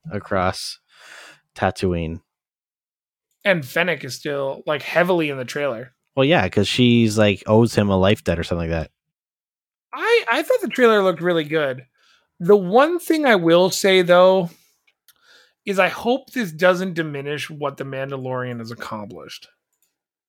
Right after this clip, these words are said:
Speaker 2: Now, I, s-, I say that as somebody who, like, I watched The Mandalorian a little bit later. Like, I started it later. I don't know why. But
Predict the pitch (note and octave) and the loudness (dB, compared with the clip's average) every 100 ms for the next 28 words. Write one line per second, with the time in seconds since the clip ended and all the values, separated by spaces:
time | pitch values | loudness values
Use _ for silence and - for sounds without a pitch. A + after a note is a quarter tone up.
0 | _ _ _ _ _ _ _ _ _ _ | _ _ _ _ _ _ _ _ _ _
1 | _ A3 D#3+ D3 D#3+ - - E3 D#3+ - | _ -8 -4 -2 -2 -6 -12 -8 -8 -8
2 | F#3+ G#3+ G#3 F#3+ F#3 - E3 C#3 F#3 E3+ | -6 -2 0 0 -2 -6 -8 -6 -10 -6
3 | E3 D#3+ D3+ D3+ C#3+ C#3+ C3 - _ E3 | -6 -6 -6 -8 -10 -12 -14 -18 _ 0
4 | F#3 F#3+ F3+ E3+ - - - _ _ _ | 0 2 2 2 -2 -14 -16 _ _ _
5 | F3+ D#3+ D#3 D3 D3 D3 C#3+ C3+ C3+ C3+ | -12 -8 -6 -6 -4 -4 -4 -6 -8 -8
6 | C3+ C3+ C3+ C3 B2 A#2 A#2 B2+ C#3 - | -8 -8 -6 -6 -6 -8 -6 -4 -4 2
7 | D3+ C#3+ C3+ C3+ C3+ C3+ B2+ C3+ D3 C3+ | 2 2 -2 -4 -2 -2 -2 0 0 0
8 | A#2+ A#2+ A#2+ B2 B2+ _ _ _ _ _ | -2 -4 -4 -4 -8 _ _ _ _ _
9 | _ _ _ _ - _ _ _ _ _ | _ _ _ _ -20 _ _ _ _ _
10 | _ _ _ F3 F#3+ E3 | _ _ _ 0 2 2